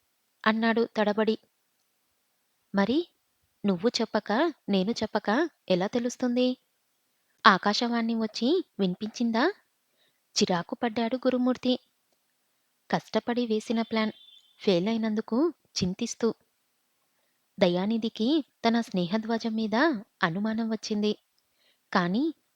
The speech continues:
అది నిరాధారం. అందరికీ సుఫల మీద కన్ను ఉంది. కావాలని ఎందుకు చెడగొట్టుకుంటారు? ఈ దరిద్రుడే చెప్పి ఉంటాడు. రాత్రి బెడ్‌రూమ్‌లో రెచ్చిపోయి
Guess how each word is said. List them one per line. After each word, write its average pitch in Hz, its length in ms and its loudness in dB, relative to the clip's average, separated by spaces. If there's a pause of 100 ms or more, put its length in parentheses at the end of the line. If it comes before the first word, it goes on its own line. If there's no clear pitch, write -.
(120)
అది 208 180 2
నిరాధారం. 214 640 -2 (1500)
అందరికీ 220 680 0 (140)
సుఫల 202 380 -2
మీద 233 360 -4
కన్ను 226 220 -2
ఉంది. 226 360 0 (800)
కావాలని 220 720 2
ఎందుకు 165 340 -4
చెడగొట్టుకుంటారు? 233 840 -2 (960)
ఈ 220 120 0
దరిద్రుడే 214 600 2 (280)
చెప్పి 220 200 -2
ఉంటాడు. 220 500 0 (1040)
రాత్రి 226 560 0 (180)
బెడ్‌రూమ్‌లో 220 560 2
రెచ్చిపోయి 226 840 -2